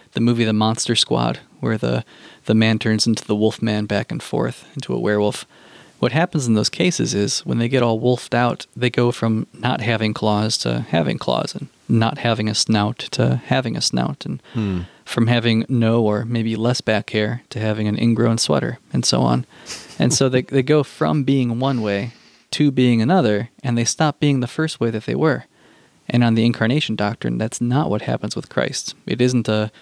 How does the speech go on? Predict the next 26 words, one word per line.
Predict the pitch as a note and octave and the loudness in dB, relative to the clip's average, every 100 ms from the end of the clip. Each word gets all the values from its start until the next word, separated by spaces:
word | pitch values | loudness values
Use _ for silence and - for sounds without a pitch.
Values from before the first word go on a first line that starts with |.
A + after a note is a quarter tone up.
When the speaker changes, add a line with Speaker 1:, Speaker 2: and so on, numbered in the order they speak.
| _ _ | _ _
Speaker 1:
transformation | - B2 A#2 - G#2+ A#2 - A2 A2 A#2+ | -4 -2 0 0 2 2 0 -2 -4 -4
where | - A2+ G#2+ | 0 2 4
he | A2+ A2+ - | 2 0 -2
once | A2+ A2+ A2 | 0 0 2
was | A2 G#2+ G2+ - | 2 2 0 -2
omnipresent | A#2 G#2+ G#2 A#2 G#2 G#2 G#2+ | -2 0 0 0 0 0 -2
and | G#2+ | 0
now | G#2 G#2+ | 2 2
he | G#2 | 2
isn't | A#2+ C3 A2+ | 2 0 0
anymore. | A#2+ A2+ A#2+ A#2 B2 - - - - | -2 -4 -2 -4 -6 -14 -20 -18 -2
On | A#2 | 0
the | A2 | 2
traditional | D3 A3+ - A2 | 2 2 0 0
doctrine, | G#2 G#2+ A#2 A2+ | 0 -2 -4 -2
he | B2 | -2
stays | - D3+ D#3+ - | -2 0 0 0
omnipresent | A2 G#2+ B2 - A2 D3+ D#3+ | -2 0 -2 0 0 0 -4
and | - C3 B2+ | -6 -10 -10
omnipotent | - A#2+ A#2+ - - D#3 - | -4 -2 -2 -4 -2 -2 -2
and | - | 0
atemporal, | A2+ - A2+ - A#2 C3+ E3 _ _ _ | 0 0 -2 0 2 2 -2 _ _ _
even | - C#3 C3+ A#2 | 2 4 4 2
while | A#2+ A#2+ A#2+ | 4 2 2
entering | A#2+ B2 B2 B2 | 0 0 -2 -2
time. | - - - | -2 -4 -4